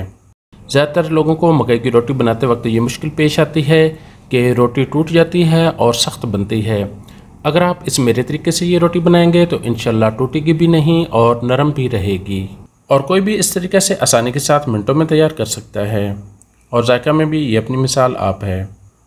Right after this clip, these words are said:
आप इसको नाश्ते में चाय के साथ या सरसों के साग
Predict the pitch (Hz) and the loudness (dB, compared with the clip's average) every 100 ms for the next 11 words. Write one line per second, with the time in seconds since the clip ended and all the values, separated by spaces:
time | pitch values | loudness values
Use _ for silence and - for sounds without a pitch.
0 | - 135 131 127 - 120 120 - 151 147 | -2 -2 0 -4 -2 -2 -2 0 0 2
1 | 127 110 131 - 147 147 151 - 120 110 | 2 2 0 2 2 0 -6 -12 -2 0
2 | 107 120 - 120 113 110 | 0 -2 -6 -6 -4 -4